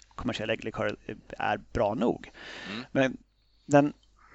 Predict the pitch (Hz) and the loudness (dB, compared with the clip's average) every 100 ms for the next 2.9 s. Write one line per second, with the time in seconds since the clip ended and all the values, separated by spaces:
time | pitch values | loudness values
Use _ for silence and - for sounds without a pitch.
0 | - - - - _ - - - - - | -20 -20 -20 -20 _ -20 -20 -20 -20 -20
1 | - _ _ - - - - - - - | -20 _ _ -20 -20 -20 -20 -18 -16 -18
2 | - - 156 175 208 185 - 180 170 | -18 -8 8 12 12 8 10 12 12